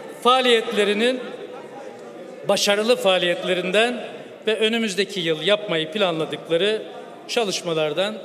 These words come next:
kısaca bahsedeceğim. Sayın Başkan,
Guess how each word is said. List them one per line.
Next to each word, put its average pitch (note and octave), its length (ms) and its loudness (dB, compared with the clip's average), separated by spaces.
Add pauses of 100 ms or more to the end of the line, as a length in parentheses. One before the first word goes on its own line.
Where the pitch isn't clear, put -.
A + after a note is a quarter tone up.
(160)
kısaca F3+ 380 0
bahsedeceğim. B2+ 580 -6 (2000)
Sayın A3+ 300 2
Başkan, G#3+ 380 2